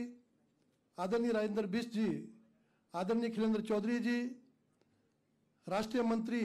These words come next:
एससी मोर्चा बहन स्वराज विद्वान जी, इस कार्यक्रम का संचालन कर रही राष्ट्रीय, अ, उप-, उपाध-, युवा मोर्चा की राष्ट्रीय उपाध्यक्ष बहन नेहा जोशी जी, मंच पर उपस्थित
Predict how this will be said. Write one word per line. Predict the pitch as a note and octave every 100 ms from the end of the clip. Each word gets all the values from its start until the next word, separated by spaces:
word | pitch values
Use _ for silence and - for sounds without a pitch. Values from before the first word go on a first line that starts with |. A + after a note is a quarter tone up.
| D#3+ -
एससी | G3+ - A#3+
मोर्चा | G#3 A3 A3+ A#3 A#3 - - _ _ _ -
बहन | F#3+ A3
स्वराज | A3 G#3+ F#3+
विद्वान | F#3+ F#3 A#3 A#3
जी, | A#3 A#3+ A#3 - - _ _ _ -
इस | A#3+ B3
कार्यक्रम | A3 A3+ A#3
का | A3+ A#3
संचालन | A3+ A3 A3+ A#3
कर | A#3 A3+
रही | A3 A3 G3+ D3 - _ _ _ _ -
राष्ट्रीय, | F3+ G#3+ B3 A#3+
अ, | A#3 A3+ G#3+ G3+
उप-, | G#3 A3+ B3
उपाध-, | A#3+ A#3+ - - - _ _ _ -
युवा | G3+ A#3+
मोर्चा | A#3 A#3 A#3+
की | A#3+ A#3
राष्ट्रीय | A3 A3 A#3
उपाध्यक्ष | A#3 A3 A#3+ A#3+ A3
बहन | G3+ A3+
नेहा | A3 F#3+
जोशी | G3+ G3+ B3
जी, | B3 A#3+ B3 - - _ _ _ _ _ _ -
मंच | A3 A#3
पर | A#3+
उपस्थित | A3 A3 A3 B3 -